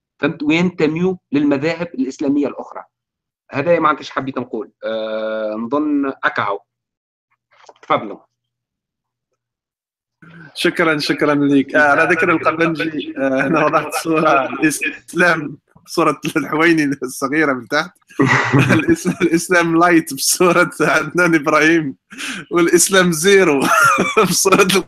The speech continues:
Speaker 2: القبنجي. ما، ما بقى فيه تمام إسلام، فرغوا من كل روحانياته وتفاهاته. شكرًا، شكرًا جدًا للمداخلة الرائعة.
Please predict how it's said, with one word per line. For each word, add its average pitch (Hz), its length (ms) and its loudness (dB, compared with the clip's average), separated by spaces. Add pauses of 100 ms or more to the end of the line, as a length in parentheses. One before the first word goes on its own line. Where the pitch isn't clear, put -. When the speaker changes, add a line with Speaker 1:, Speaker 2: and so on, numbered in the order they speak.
(200)
Speaker 2:
القبنجي. 160 680 -2 (640)
ما، 175 320 4
ما 180 180 4
بقى 175 260 2
فيه 185 200 2
تمام 175 440 2
إسلام، 156 400 0
فرغوا 160 360 2
من 165 220 2
كل 170 220 0
روحانياته 156 960 0 (440)
وتفاهاته. 147 840 -2
شكرًا، 151 460 -2
شكرًا 135 320 -4
جدًا 139 340 -4
للمداخلة 127 560 -4
الرائعة. 113 400 -2